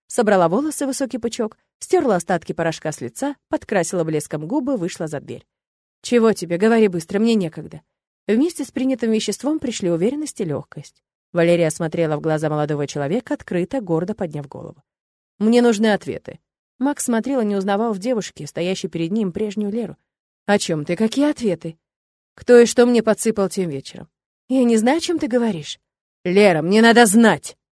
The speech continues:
Максим схватил девушку за руку, дёрнул на себя и тут же обратил внимание на синяки. «Отпусти, больно!» «Откуда это у тебя? Тебя кто-то бьёт, Лера? Что происходит?»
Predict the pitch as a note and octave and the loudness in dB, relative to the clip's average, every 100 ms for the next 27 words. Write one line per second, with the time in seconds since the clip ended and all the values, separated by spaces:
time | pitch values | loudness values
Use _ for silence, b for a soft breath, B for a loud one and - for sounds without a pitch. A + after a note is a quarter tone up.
0 | _ - A3+ - A#3+ - F#3 F3+ F3 F3 | _ -6 -6 -4 -4 -2 -2 -2 -4 -4
1 | E3 - F3 G#3+ F3 D#3+ D3+ F3+ E3 D3+ | -6 -6 -4 -2 -4 -6 -2 -2 -2 -4
2 | D#3 E3+ G3 F3 D#3 F#3 E3 D3+ D3+ - | -6 -6 -4 -4 -4 -6 -4 -4 -4 -6
3 | D#3 D#3 D#3+ D#3+ D#3 D3+ C#3+ C3+ E3 - | -6 -6 -6 -6 -6 -8 -12 -12 -14 -16
4 | _ _ _ _ - A3 C#4+ - D4 A3+ | _ _ _ _ -14 -4 0 2 4 8
5 | D#4+ A#3+ G#3 - _ _ _ - E3 - | 8 8 2 -6 _ _ _ -6 -6 -2
6 | A#3 G3+ F3 D#3 D3+ C#3+ - - _ - | 0 2 2 0 -6 -8 -10 -16 _ -4
7 | E3+ F#3+ G3 G3+ F3+ A3+ A3+ A3 G3 C#3 | 2 2 2 2 4 4 6 4 4 0
8 | _ - - G#3 A3 A3 A3 B3+ G3+ D3+ | _ -12 0 4 8 8 8 6 4 2